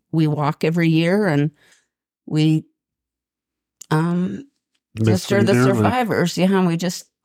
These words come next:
Speaker 1: go
Speaker 2: Hmm.
Speaker 1: through and just go through and live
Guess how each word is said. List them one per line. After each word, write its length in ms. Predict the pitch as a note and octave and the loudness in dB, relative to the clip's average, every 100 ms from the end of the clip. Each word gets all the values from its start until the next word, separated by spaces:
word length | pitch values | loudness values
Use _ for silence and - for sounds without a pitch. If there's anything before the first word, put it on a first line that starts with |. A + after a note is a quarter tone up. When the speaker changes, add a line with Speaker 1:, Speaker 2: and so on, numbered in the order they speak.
| _ - | _ -2
Speaker 1:
go 160 | F3+ | 0
Speaker 2:
Hmm. 60 | F3+ | 0
Speaker 1:
through 380 | - F#3 A3 C#4 | 0 0 2 0
and 220 | D#3 A3+ - _ _ _ _ - - _ _ _ _ _ _ _ _ _ _ _ _ _ _ _ _ _ | 0 -2 -6 _ _ _ _ -20 -20 _ _ _ _ _ _ _ _ _ _ _ _ _ _ _ _ _
just 180 | - - | -20 -12
go 160 | F#3 C#4+ | -10 -10
through 400 | - C4+ B3+ D#4 | -12 -14 -14 -14
and 240 | G#3 C#4 _ _ _ _ _ _ _ _ _ _ _ _ _ _ | -14 -14 _ _ _ _ _ _ _ _ _ _ _ _ _ _
live 300 | F#3+ G#3 | -18 -18